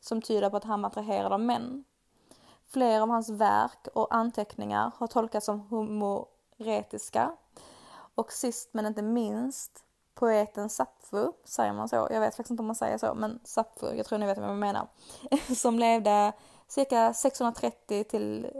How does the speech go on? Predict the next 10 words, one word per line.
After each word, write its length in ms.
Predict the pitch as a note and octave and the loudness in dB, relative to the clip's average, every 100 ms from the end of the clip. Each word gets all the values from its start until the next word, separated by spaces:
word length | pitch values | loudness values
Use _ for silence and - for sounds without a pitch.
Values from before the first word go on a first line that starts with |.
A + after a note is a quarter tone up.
| A3 | -2
femhundrasjuttio 760 | A3+ A3 G#3+ A#3 A3 - G#3 | 0 0 0 -2 -4 0 4
år 80 | G3+ | 4
före 320 | - G#3+ G#3 | 4 2 2
Kristus, 680 | G#3 A3 - - - - - | 0 -6 -6 -4 -4 -4 -8
det 80 | G#3 | -6
har 20 | |
jag 60 | G#3 | -4
skrivit 240 | G#3+ G#3+ | -4 -4
ner 160 | G#3+ A3 | -2 -2
här. 180 | A3+ | -4